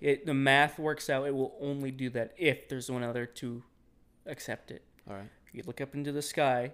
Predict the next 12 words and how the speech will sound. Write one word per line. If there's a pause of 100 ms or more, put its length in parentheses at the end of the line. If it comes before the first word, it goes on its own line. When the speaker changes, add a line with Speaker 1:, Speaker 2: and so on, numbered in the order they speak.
Speaker 1:
and
you
see
a
star (880)
mil-,
uh, (280)
thousand
light,
light
years
away.